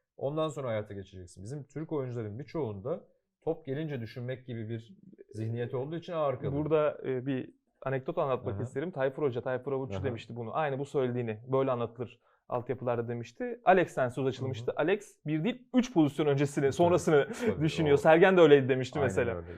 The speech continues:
Speaker 2: O
Speaker 1: Ya,
Speaker 2: da doğal meziyet, yapacak bir şey yok
Speaker 1: yetenek ve
Speaker 2: demişti.
Speaker 1: zeka birleşince, e,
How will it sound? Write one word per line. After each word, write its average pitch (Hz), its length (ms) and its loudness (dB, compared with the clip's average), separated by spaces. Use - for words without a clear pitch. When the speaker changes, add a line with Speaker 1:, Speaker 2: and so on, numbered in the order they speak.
Speaker 2:
O - 100 4
Speaker 1:
Ya, - 80 8
Speaker 2:
da 190 60 6
doğal 196 360 10
meziyet, 143 440 2
yapacak 151 300 8
bir - 60 -6
şey 175 100 8
yok 160 80 6
Speaker 1:
yetenek 143 180 0
ve - 40 -4
Speaker 2:
demişti. 104 160 -4
Speaker 1:
zeka 113 220 -2
birleşince, 107 640 -12
e, - 40 -20